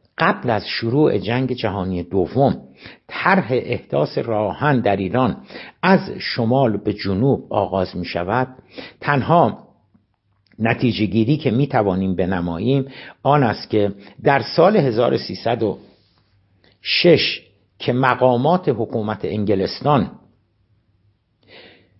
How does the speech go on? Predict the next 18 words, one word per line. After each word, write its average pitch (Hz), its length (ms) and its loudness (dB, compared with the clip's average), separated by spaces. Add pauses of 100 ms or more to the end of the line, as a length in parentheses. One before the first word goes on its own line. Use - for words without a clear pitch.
(380)
تنها 165 320 4
نتیجه 151 460 0
گیری 147 320 0
که 185 140 -2
می-، 147 260 -4 (160)
که 139 100 0
می‌توانیم 120 640 2
بنماییم 113 640 2
آن 147 180 0
است 127 220 -2
که 123 80 0
در 113 160 2
سال 170 360 2
هزار 104 380 0
و 92 40 0
سیصد 95 460 -6
و 92 80 -4
شش - 580 0